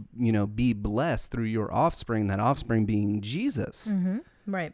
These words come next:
Speaker 1: God could have chose any person to start this nation of Israel. He, but he chose Abraham for whatever reason. And it, there was nothing inertly good about Abraham. He,
Speaker 2: No.
Speaker 1: he was a, worshiping a pagan god in
Speaker 2: Right.
Speaker 1: the city of Ur.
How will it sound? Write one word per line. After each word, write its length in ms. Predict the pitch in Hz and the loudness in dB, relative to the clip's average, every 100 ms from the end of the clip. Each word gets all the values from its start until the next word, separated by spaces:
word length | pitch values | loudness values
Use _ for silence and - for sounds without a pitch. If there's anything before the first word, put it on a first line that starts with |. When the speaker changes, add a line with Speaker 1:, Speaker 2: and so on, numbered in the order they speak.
| - | 0
Speaker 1:
God 240 | - 190 | 0 2
could 140 | - 208 | 2 0
have 100 | 156 | 0
chose 480 | - 180 160 120 - | 0 2 2 0 -4
any 400 | - 160 180 175 | 0 2 4 4
person 720 | - 151 190 - 113 104 107 113 - _ _ _ _ _ | 4 2 0 -2 -2 -2 -4 -8 -18 _ _ _ _ _
to 120 | - | 2
start 640 | 123 - - 143 170 - 123 | 2 0 -2 2 2 2 0
this 180 | 117 | 0
nation 400 | 117 117 127 123 | 0 0 0 0
of 180 | 120 104 | -2 0
Israel. 520 | 117 185 104 104 101 | 0 2 2 2 2
He, 240 | 113 143 - 76 58 110 - | 2 2 -2 -12 -12 -14 -12
but 260 | 110 117 | -2 2
he 160 | 127 139 | 2 0
chose 800 | 135 - 151 185 147 139 143 - - - - _ _ _ _ - | -2 2 2 4 4 4 0 -6 -20 -20 -20 _ _ _ _ -2
Abraham 600 | 113 113 113 117 127 196 - - | 0 4 4 2 2 -2 -8 0
for 160 | 196 | 2
whatever 340 | 196 202 190 190 | 4 4 4 2
reason. 320 | 233 196 135 | 2 4 4
And 100 | 123 | 6
it, 280 | 143 95 151 | 4 2 4
there 100 | 180 | 6
was 160 | 175 | 6
nothing 640 | 175 185 170 202 202 185 - | 4 2 0 -2 -2 -2 0
inertly 540 | 143 139 151 - 135 | 4 4 2 0 -2
good 480 | 113 95 110 151 180 | -4 0 4 6 6
about 280 | 110 104 98 | 6 4 4
Abraham. 500 | 120 165 110 107 117 | 4 6 6 6 6
He, 80 | - | 6
Speaker 2:
No. 180 | - - | 6 4
Speaker 1:
he 60 | |
was 120 | 139 127 | 4 2
a, 60 | |
worshiping 640 | 113 107 135 - 131 127 | 0 2 2 0 -2 -2
a 60 | 117 | -2
pagan 560 | 107 117 123 135 123 107 | 0 0 2 2 0 0
god 500 | - 127 147 107 107 | 0 2 2 2 2
in 120 | 101 | 2
Speaker 2:
Right. 100 | 90 | 2
Speaker 1:
the 60 | |
city 240 | - 123 117 | 2 4 4
of 100 | 98 | 2
Ur. 480 | 165 180 101 - | 2 2 4 2